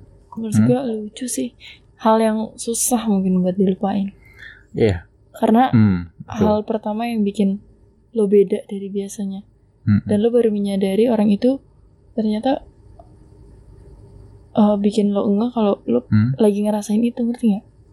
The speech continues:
Speaker 2: Iya.
Speaker 1: Kayak gitu loh bahasanya,
Speaker 2: Dan
Speaker 1: nggak ngerti aku.
Speaker 2: Dan ini, sumpah gue sempet lupa loh momen ini loh. Gue sempet lupa momen ini dan
Speaker 1: Karena momen, karena sekarang ini tiba-tiba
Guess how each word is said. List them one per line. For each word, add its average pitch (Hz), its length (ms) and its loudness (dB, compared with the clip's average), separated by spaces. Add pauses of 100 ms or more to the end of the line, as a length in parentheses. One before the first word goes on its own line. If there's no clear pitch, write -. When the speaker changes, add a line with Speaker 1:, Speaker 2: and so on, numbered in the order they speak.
(140)
Speaker 2:
Iya. 95 220 2 (340)
Speaker 1:
Kayak 214 140 2
gitu 220 140 0
loh 269 120 4
bahasanya, 214 280 4
Speaker 2:
Dan 247 120 -4
Speaker 1:
nggak 214 160 -8
ngerti 214 240 -12
aku. 233 160 -16 (1300)
Speaker 2:
Dan 110 180 0
ini, 139 160 4 (140)
sumpah 147 260 -2
gue 165 100 4
sempet 131 200 -2
lupa 117 180 -4
loh 117 100 4
momen 95 220 0
ini 98 120 -2
loh. 87 180 -6 (420)
Gue - 100 -4
sempet 120 220 0
lupa 107 160 2
momen 98 160 -2
ini 131 100 0
dan - 160 2
Speaker 1:
Karena 208 160 0 (240)
momen, 196 340 -4 (340)
karena 202 360 -6
sekarang 208 340 -8
ini 202 180 0
tiba-tiba 226 420 0